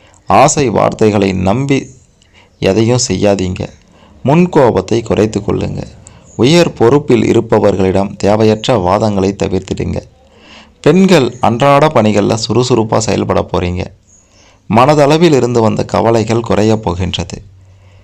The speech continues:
கணவன் மனைவிக்கு இடையே அனுசரித்து போங்க. சிந்தனையின் போக்கில் கவனமா இருங்க. தடைப்பட்ட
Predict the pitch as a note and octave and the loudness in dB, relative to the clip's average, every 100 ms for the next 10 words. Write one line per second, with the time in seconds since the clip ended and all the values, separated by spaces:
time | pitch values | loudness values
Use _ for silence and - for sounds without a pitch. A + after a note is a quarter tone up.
0 | _ - A#2+ D#3+ F3+ E3 C3+ G2+ G#2+ A2+ | _ -4 0 4 4 2 2 0 0 -2
1 | A2+ G2+ F#2+ G2 G#2+ - G2 A2+ A2+ A2 | -2 -2 0 -2 -4 -4 -4 -2 -2 -4
2 | A2 - F2 F2 - - _ _ _ - | -6 -6 -6 -6 -10 -16 _ _ _ -20
3 | _ - - D#3 D#3 D3+ B2 A#2 A2 A#2 | _ -6 -2 2 2 2 0 -2 0 0
4 | A2+ A#2 G2 F#2 G2+ A#2 A2+ F#2+ E2+ F2 | 0 0 0 0 2 0 0 -2 -4 -6
5 | - - _ _ _ _ _ - F#2+ A#2+ | -8 -10 _ _ _ _ _ -6 0 0
6 | B2+ B2+ C#3 A#2+ | 0 -2 -4 -6